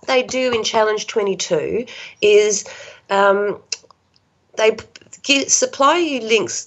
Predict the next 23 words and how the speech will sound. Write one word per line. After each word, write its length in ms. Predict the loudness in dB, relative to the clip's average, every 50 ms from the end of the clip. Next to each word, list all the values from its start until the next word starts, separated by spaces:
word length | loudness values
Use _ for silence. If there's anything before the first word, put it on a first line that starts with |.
| _ -10
to 100 | -8 -4
all 200 | 0 2 4 4
of 80 | 4 2
these 200 | 0 -2 -2 -4
fantastic 1000 | -6 -6 -4 -4 -2 -2 -4 -4 -6 -6 -6 -4 -4 -4 -4 -2 -2 -4 -2 0
documentaries 920 | 0 0 0 0 -2 0 0 0 0 -2 -2 -2 0 0 0 0 -2 -2 -4
and 120 | -4 -4
fantastic 880 | -2 0 0 2 2 0 0 -2 -2 -2 -2 0 0 0 -2 -4 -2 0
reports 840 | 0 0 2 4 4 6 6 6 6 4 0 -4 -10 -12 -12 -12 -12 -14 _ _ _ -20 -20 -20 -20 -20 -18 -18 -20 -14 -6 -2
and 420 | 0 2 4 4 4 2 0 -4 -8 _ _ -10
connect 420 | -4 0 2 2 2 2 -2 -6
you 100 | -6 -6
with 160 | -4 -6 -4
some 240 | -4 -4 -4 -4 -6
fantastic 960 | -8 -10 -10 -6 -4 -4 -2 -2 -2 -2 -4 -4 -4 -4 -4 -4 -6 -8 -10 -10
people 400 | -8 -6 -4 -4 -4 -4 -2 0
like 260 | 2 2 2 0 0
Doctor 300 | 0 0 0 0 -4 -6
Greger, 400 | 0 4 4 6 6 4 2 -2
who 200 | 0 0 2 2
runs 440 | 4 4 4 4 4 2 0 -2 -2
Nutrition 560 | -2 0 0 0 2 2 2 2 0 0 -2
Facts, 680 | -2 -2 0 2 2 2 0 -2 -6 _ -12 -12 -12 -12